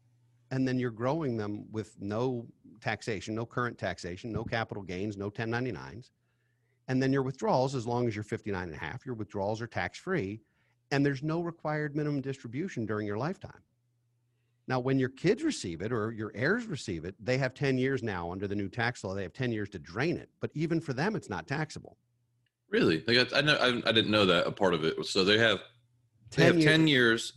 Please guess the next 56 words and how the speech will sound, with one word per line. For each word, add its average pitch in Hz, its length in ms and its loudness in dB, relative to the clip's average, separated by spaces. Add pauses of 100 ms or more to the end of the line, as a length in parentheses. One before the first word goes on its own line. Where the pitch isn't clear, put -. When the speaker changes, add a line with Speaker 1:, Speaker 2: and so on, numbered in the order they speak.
Speaker 2:
to 110 220 4
distribute 98 600 2
it. 78 200 0 (340)
Speaker 1:
Correct. 107 520 -2 (160)
Speaker 2:
But 104 220 4
it's 98 240 0
not 110 340 2
taxable 107 540 0
for 87 160 -4
them 82 400 -4
anyway. 95 360 0
Speaker 1:
Correct. 82 400 -4 (140)
Correct. - 540 -6 (360)
Speaker 2:
What 113 340 2
would 143 100 4
be 135 140 4
the 120 100 4
purpose 101 640 0
for 98 140 -6
them 98 320 0
not 98 280 0
to 98 100 -4
receive 92 340 -2
it 92 80 2
all 92 300 2
at 78 100 -6
lump 90 260 -2
sum? 87 540 -2
Is 85 160 -2
it - 80 -8
to - 60 -8
keep, 104 180 -4
to 95 100 0
remain 95 380 2
in 107 320 0
their 101 80 0
investments? 95 720 -2
Speaker 1:
Absolutely. 117 800 -2
And 117 160 0
to - 120 0
Speaker 2:
Okay. 110 60 0
Speaker 1:
allow, 117 220 2
allow 127 240 4
it 135 100 4
to 135 120 2
have 131 100 2
another 127 220 2
ten 131 240 2
years 131 180 4
to 113 80 -6
grow 123 260 2
before 113 280 -4
you 107 80 -2
pull 117 180 0
it 117 60 0
out. 156 240 -6